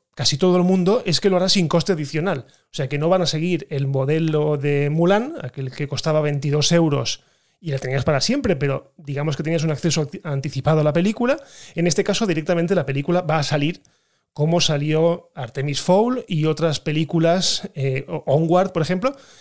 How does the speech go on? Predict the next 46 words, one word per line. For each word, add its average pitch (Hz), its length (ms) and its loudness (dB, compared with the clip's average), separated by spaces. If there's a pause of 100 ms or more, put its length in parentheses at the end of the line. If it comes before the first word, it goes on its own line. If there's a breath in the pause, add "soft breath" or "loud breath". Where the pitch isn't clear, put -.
(320 loud breath)
En 135 100 -6
este 165 160 -2
caso, 185 280 -2 (100)
pues 135 320 -12
directamente 151 520 -2
se 180 120 2
lanzará 147 600 -2 (260)
para 110 160 -16
todos 131 180 -6
los 135 120 -2
suscriptores 254 720 0
y 175 120 -2
podrás 135 280 -2
verla, 170 500 0
pues 127 200 -8
nada, 127 200 -8
desde 147 220 -4
el 131 120 -6
día 160 180 0
veinticinco 160 480 0
de 156 60 2
diciembre, 190 320 0
del 151 100 0
día 151 100 0
de 151 40 -4
Navidad, 175 320 -4 (120)
eh, 131 300 -10
la 143 100 -10
película 156 280 -2
se 143 100 -2
podrá 127 200 -6
ver. 127 180 -6 (680 soft breath)
¿Es 208 140 4
una 240 140 2
buena 226 180 4
noticia? 220 380 0
Porque 117 200 -12
sí, 202 320 -2
porque 117 340 -10
es 117 80 -6
un 160 100 0
aliciente 160 580 0
de 127 160 -4
cara 151 320 0
a 156 220 -6
los 139 680 -4